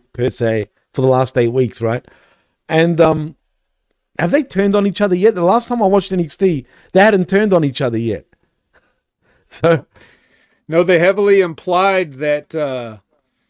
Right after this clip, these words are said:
Speaker 2: Carmelo Hayes is the one that attacked Trick Williams to keep him out of a fatal four-way match for the number one contendership.
Speaker 1: Oh,
Speaker 2: So,
Speaker 1: I see.
Speaker 2: basically,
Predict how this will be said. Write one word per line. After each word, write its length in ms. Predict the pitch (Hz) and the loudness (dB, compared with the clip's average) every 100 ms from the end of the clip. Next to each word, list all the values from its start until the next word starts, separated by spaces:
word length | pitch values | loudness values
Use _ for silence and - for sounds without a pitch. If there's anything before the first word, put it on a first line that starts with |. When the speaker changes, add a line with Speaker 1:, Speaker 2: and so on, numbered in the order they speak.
| _ | _
Speaker 2:
Carmelo 480 | - 160 175 190 175 | -4 -2 2 2 2
Hayes 360 | 156 185 185 156 | 2 2 2 0
is 100 | 143 | -6
the 80 | 147 | -4
one 260 | 156 156 | -2 -2
that 140 | 147 143 | -4 -6
attacked 680 | 139 - 165 170 165 - - | -10 -6 -2 0 -2 -6 -14
Trick 300 | - 160 - | -8 -8 -4
Williams 560 | 160 175 165 147 135 | -2 0 -2 -4 -8
to 120 | - 147 | -12 -14
keep 360 | - 190 190 | -8 -6 -6
him 240 | - 170 151 | -4 -4 -2
out 240 | 165 165 | 0 0
of 100 | 143 | 0
a 80 | 147 | -4
fatal 320 | - 170 147 | -2 -2 -2
four-way 560 | - 196 208 170 139 127 | -2 0 2 2 2 0
match 420 | 123 127 127 - | -2 -6 -6 -8
for 140 | 156 | -4
the 80 | 135 | -2
number 220 | 139 147 | -2 -2
one 160 | 143 131 | -2 -4
contendership. 680 | 135 123 202 135 - 104 - _ _ _ _ - | -6 -4 -4 -4 -8 -12 -18 _ _ _ _ -8
Speaker 1:
Oh, 120 | 151 | -2
Speaker 2:
So, 440 | 131 175 160 156 156 | 0 2 4 2 0
Speaker 1:
I 20 | |
see. 280 | 131 107 80 _ - 175 | -2 -6 -10 _ -20 -4
Speaker 2:
basically, 840 | 151 247 240 214 202 175 170 170 | 0 0 -2 -6 -2 0 0 -2